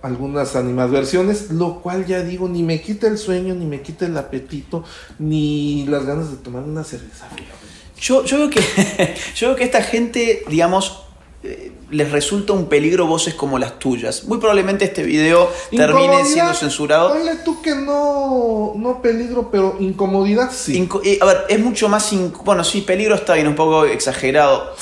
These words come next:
Speaker 1: No,
Speaker 2: Lo,
Speaker 1: es
Speaker 2: lo
Speaker 1: que
Speaker 2: que
Speaker 1: de repente
Speaker 2: pasa
Speaker 1: sí, porque también hay gente que fanatiza.
Speaker 2: Ujú.
Speaker 1: Esa es la gente peligrosa.
Speaker 2: Claro.
Speaker 1: Porque fanatizan en torno a un supuesto líder.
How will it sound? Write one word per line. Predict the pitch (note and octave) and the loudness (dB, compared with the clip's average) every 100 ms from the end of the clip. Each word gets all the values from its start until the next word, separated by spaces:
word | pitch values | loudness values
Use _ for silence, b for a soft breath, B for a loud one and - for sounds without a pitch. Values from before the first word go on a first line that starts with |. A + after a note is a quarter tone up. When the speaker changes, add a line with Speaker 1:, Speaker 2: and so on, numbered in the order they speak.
| B | B
Speaker 1:
No, | F3+ G#3 | 2 4
Speaker 2:
Lo, | F#3+ F#3 | 4 4
Speaker 1:
es | F3+ | 4
Speaker 2:
lo | F3+ | 6
Speaker 1:
que | A#3 | 6
Speaker 2:
que | G#3+ | 6
Speaker 1:
de | F3 | 4
repente | C#4 A3+ | 4 4
Speaker 2:
pasa | A#3+ B3+ | 4 2
Speaker 1:
sí, | - A#3 A3 | 0 -6 -6
porque | - D#3 D#3 | -6 -6 -4
también | D#3 D3 F#3+ B3 | -2 0 0 0
hay | A#3 | 0
gente | G#3 E3+ - A#2+ - - b b b b - - - - - | -2 -2 -4 -8 -10 -20 b b b b -20 -20 -20 -20 -10
que | - D#3 | -4 0
fanatiza. | E3+ D3 D3+ D3 G#3 G3 C3+ A2 - - | 0 2 0 -2 -4 -2 -4 -6 -12 -12
Speaker 2:
Ujú. | C3+ C#3+ A2+ - - - - | -6 -4 -4 -6 -16 -18 -4
Speaker 1:
Esa | C4+ C4+ A#3 | -2 2 2
es | |
la | G3+ D#3+ | 2 -2
gente | D#3 D3 C#3 | -6 -8 -10
peligrosa. | - G#2+ - - - - - - | -10 -14 -14 -16 -18 -18 -20 -12
Speaker 2:
Claro. | - C#3 A#2+ F#2+ - - - | 0 4 4 2 -8 -14 -2
Speaker 1:
Porque | E3+ D3+ F#3 D#3+ | 0 0 2 2
fanatizan | C#3 F3+ F#3 G#3 G3+ C4+ C#4+ C#4 C4+ B B | 2 2 4 2 2 0 0 -2 -4 B B
en | F3+ F3 | -4 2
torno | A3 A3+ A#3 A#3 | 4 4 4 2
a | D#3+ E3+ | 2 2
un | A3+ | 2
supuesto | A3+ A3 E3 G3+ G#3+ - G#3+ | 0 -2 0 2 2 4 2
líder. | G#3+ A3+ A3+ G#3 G3+ | 4 2 2 2 0